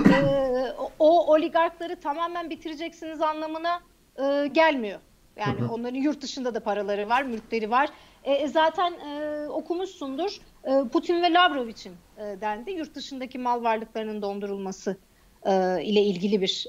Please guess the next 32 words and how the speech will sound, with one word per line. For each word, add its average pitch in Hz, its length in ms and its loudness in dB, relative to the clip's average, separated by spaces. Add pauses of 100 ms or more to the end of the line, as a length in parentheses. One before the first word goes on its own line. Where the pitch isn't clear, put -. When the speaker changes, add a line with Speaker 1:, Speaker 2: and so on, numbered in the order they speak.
Speaker 1:
e, 190 640 -2
karar 285 360 4
verildi 285 360 0
mi, 277 160 -4
ve-, - 460 -6
verilecek 247 560 -2
mi 254 60 -4
emin 240 300 -4
değilim. 247 280 -8
Yanlış 240 360 -6
bir - 60 -14
şey 240 160 -6
söylemeyeyim. 240 600 -2
Speaker 2:
Hı. - 140 -12
Ama 208 160 10
süper 247 260 6
Speaker 1:
Ama 214 80 10
Speaker 2:
zenginlerin 208 560 6
mal 202 220 4
varlıklarına 190 480 4
dokunulmuyor 180 500 2
şu 123 120 -4
an 117 140 -2
için. - 160 -14 (580)
Speaker 1:
Evet. 220 200 -10 (920)
Yani 240 240 0
zaten 277 400 0
de 403 60 -4
oradan 370 360 0 (140)
besleniyor 240 560 -6
ama 208 160 -8
rejim. 185 320 -10